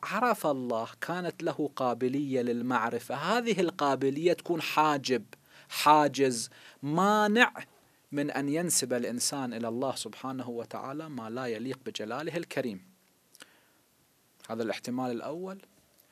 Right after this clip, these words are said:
الاحتمال الثاني كما يظهر من بعض الروايات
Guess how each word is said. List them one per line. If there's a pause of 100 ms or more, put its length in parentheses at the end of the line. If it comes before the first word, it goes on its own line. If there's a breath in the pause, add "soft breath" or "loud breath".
(380 soft breath)
الاحتمال
الثاني
كما
يظهر
من
بعض (640 soft breath)
الروايات